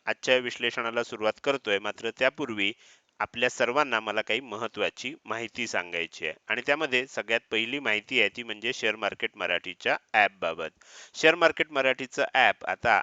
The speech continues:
Android आणि आयओएस अशा दोन्ही प्लॅटफॉर्मवर उपलब्ध आहे. तुम्ही तुमच्या मोबाईलमध्ये ते डाउनलोड करून इन्स्टॉल केलंय का?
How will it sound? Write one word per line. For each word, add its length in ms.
Android 560
आणि 260
आयओएस 600
अशा 220
दोन्ही 380
प्लॅटफॉर्मवर 760
उपलब्ध 460
आहे. 320
तुम्ही 200
तुमच्या 320
मोबाईलमध्ये 580
ते 160
डाउनलोड 400
करून 260
इन्स्टॉल 440
केलंय 280
का? 220